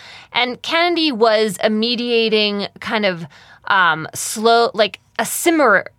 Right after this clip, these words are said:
He, he was not someone who liked to make everything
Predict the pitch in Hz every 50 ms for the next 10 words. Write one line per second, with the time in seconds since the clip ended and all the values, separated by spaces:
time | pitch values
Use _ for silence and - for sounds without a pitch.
0 | _ _ - - 185 - - 269 - 240 294 330 320 330 320 - 302 302 302 302
1 | 330 339 - 349 330 294 285 254 233 226 240 240 233 226 208 202 196 190 196 196
2 | 208 202 190 - - - 226 202 190 185 180 175 175 - - - - - - 214
3 | 214 214 190 - 208 208 196 208 214 - 202 190 180 175 170 170 -